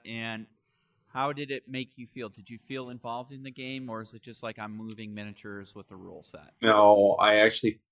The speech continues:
Speaker 2: felt that I was a bit concerned with each member and what they could do. I felt like they were individuals,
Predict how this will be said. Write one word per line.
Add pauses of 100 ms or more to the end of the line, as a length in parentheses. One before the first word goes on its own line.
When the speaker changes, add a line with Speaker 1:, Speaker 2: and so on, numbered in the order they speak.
Speaker 2:
felt
that
I
was
a (120)
bit (180)
concerned
with
each
member (400)
and
what
they
could
do. (720)
I
felt
like
they
were
individuals,